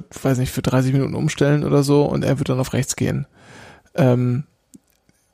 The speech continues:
d-, das kriegt er, glaub ich, hin vom, äh, so von der,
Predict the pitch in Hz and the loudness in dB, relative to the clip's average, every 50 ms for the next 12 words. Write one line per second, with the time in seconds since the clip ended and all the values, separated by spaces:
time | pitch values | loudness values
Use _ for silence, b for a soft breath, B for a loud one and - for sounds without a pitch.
0 | _ _ _ _ _ - - 135 - - 139 135 - - 151 139 - - 123 123 | _ _ _ _ _ -2 -2 -2 0 0 0 0 0 0 0 0 2 2 2 2
1 | 123 117 131 - - 117 117 127 139 - - 127 127 117 110 - - - - 123 | 2 0 0 0 0 0 0 -2 -4 -4 -2 -2 -2 -2 -2 -4 -4 -4 -2 -2
2 | 110 - - 143 - _ _ _ _ _ _ _ _ _ _ _ _ _ _ _ | -2 -2 -4 -6 -8 _ _ _ _ _ _ _ _ _ _ _ _ _ _ _
3 | _ _ _ _ _ _ _ _ _ _ _ - - 131 - - 135 131 120 107 | _ _ _ _ _ _ _ _ _ _ _ -8 -6 -4 -2 0 0 2 2 2
4 | - 151 139 | 0 -2 -6